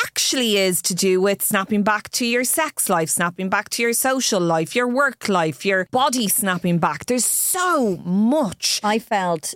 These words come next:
Speaker 2: so bad for you. Not bad for you, but I, I knew how much pressure you felt when you were asked to go back on Dancing with the Stars.
Speaker 1: Oh, yeah.
Speaker 2: Six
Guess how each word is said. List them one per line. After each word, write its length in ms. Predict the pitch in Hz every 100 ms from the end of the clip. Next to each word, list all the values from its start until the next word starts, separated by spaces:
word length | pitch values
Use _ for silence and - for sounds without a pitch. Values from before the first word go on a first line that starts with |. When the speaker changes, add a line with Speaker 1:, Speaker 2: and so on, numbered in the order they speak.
| -
Speaker 2:
so 300 | - 175 165
bad 300 | 156 143 135
for 120 | -
you. 360 | 113 90 104 - _ _ -
Not 240 | 285 -
bad 240 | 190 170 165
for 120 | 170
you, 160 | 151
but 300 | 147 165 160 -
I, 160 | - - 185
I 120 | 170
knew 760 | 175 185 190 208 214 208 190 -
how 200 | 170 190
much 220 | 175 -
pressure 500 | - 185 175 - 156
you 220 | 147 151
felt 540 | 147 165 131 127 - - _ _ _ _ -
when 160 | 165
you 100 | 170
were 140 | 170 -
asked 400 | 151 143 147 -
to 60 | 151
go 100 | 147
back 380 | 139 131 131 _ _
on 140 | 156 147
Dancing 340 | 160 156 156
with 80 | 147
the 80 | 147
Stars. 540 | - 143 139 135 -
Speaker 1:
Oh, 300 | - 160 156
yeah. 320 | 147 143 147 147
Speaker 2:
Six 560 | - 214 208 - -